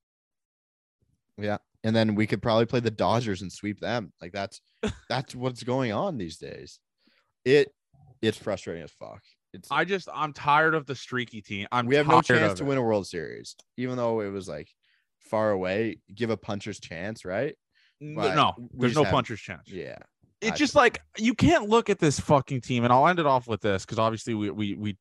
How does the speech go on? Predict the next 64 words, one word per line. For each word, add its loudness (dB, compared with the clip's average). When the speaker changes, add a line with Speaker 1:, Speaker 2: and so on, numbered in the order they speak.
Speaker 2:
like, -2
talk, 0
like, 0
Speaker 1:
The 2
Speaker 2:
the 2
Speaker 1:
way 8
I'm 6
gonna 4
Speaker 2:
podcast. 4
Speaker 1:
have -2
to, 0
like, 0
edit 0
this -8
up. -4
Hopefully -4
I 0
got -4
the -16
right -8
parts -12
right, -16
but -12
I -10
think -16
I'm -16
gonna -12
be -6
Speaker 2:
No, 6
I 10
Speaker 1:
good. 6
Speaker 2:
think -2
you -2
did. 4
You're -2
just, -6
like, 2
the -6
series -4
predict, -2
like, 0
I, 2
Speaker 1:
Yeah. 0
Speaker 2:
I, 4
I 2
cut -2
it, 0
I 0
made -4
it -6
at -6
the -8
end, -6
so -4
you -2
just -6
have -2
to -8
cut -4
that -2
and -20
stuff -8
like -10
that. -6